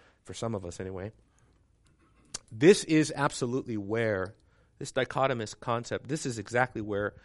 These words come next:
Baptists and Presbyterians, we part ways text. You know, uh, this is where we part ways. Because they would say it's like, absolutely not. Uh, the covenant with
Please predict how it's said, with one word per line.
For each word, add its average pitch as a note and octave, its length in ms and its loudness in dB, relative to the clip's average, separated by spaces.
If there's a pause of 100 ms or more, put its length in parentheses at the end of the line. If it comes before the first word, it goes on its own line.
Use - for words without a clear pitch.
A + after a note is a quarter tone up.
(200)
Baptists B2+ 640 -2
and G#2 160 -8
Presbyterians, G#2 880 -4 (1080)
we A#2 100 -6
part G#2+ 260 -2
ways G2+ 220 -2
text. - 460 -10 (1300)
You G2 100 -10
know, F2+ 140 -10 (680)
uh, F2+ 200 -12
this G#2 180 -8
is G#2+ 100 -6
where G#2 120 -4
we F#2+ 140 -4
part G2+ 300 -6
ways. F2+ 400 -12 (600)
Because G#2 260 -8
they A2+ 120 0
would A2 180 -2
say A2 140 0
it's G2+ 140 -4
like, F#2+ 180 -6 (100)
absolutely B2 500 -4
not. G2 280 -8 (520)
Uh, F#2 240 -6
the G2 100 -8
covenant C#3 420 -2
with G#2+ 140 -4